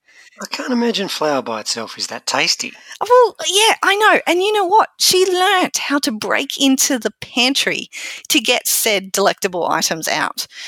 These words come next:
Speaker 2: You know, it's, this isn't us necessarily being bad dog owners, though there's a level of that as well. We should know better. But, yeah, on those two occasions, she broke into the pantry to get them out.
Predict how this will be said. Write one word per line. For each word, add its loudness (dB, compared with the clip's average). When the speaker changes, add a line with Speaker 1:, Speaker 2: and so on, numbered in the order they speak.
Speaker 2:
You 0
know, 0
it's, -2
this 0
isn't -2
us -2
necessarily 2
being -6
bad -2
dog 2
owners, -2
though 2
there's -4
a 2
level 4
of 0
that 2
as 0
well. 2
We -2
should -2
know -4
better. 2
But, 2
yeah, 2
on 4
those 4
two 0
occasions, -2
she 2
broke -2
into -4
the -4
pantry -4
to -6
get -8
them -8
out. -4